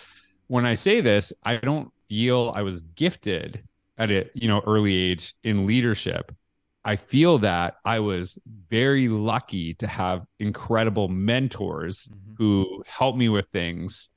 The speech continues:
Speaker 1: that I guess I was willing to learn. So, like,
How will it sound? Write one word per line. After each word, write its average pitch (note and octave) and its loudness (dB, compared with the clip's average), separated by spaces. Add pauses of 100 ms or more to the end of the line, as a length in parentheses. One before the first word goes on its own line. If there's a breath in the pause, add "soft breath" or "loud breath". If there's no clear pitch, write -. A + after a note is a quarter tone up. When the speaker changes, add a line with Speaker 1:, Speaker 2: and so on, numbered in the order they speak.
(160)
Speaker 1:
that F#2 0 (420)
I C3+ 4
guess B2 2
I B2+ 4
was G#2 2
willing G2+ 2
to - -8
learn. F#2+ -4
So, G#2+ 0
like, F#2 2